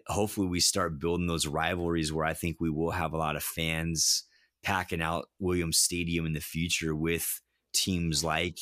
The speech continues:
New Mexico State and Western Kentucky and Middle Tennessee. I think that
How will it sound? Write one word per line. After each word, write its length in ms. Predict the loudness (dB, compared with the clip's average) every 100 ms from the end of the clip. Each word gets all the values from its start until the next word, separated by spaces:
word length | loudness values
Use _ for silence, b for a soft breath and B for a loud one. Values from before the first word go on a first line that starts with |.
| -4
New 160 | 0 2
Mexico 560 | 0 0 -2 -2 -2
State 600 | 2 2 2 0 2 0 0
and 280 | -2 -2
Western 420 | -2 0 0 -2 -4
Kentucky 800 | -4 -2 -4 -4 -4 -2 0
and 200 | -2 -4 -8 B B B -2
Middle 180 | -2
Tennessee. 640 | 0 -2 2 2 2 0 -2
I 40 |
think 220 | -2 -4
that 120 | -2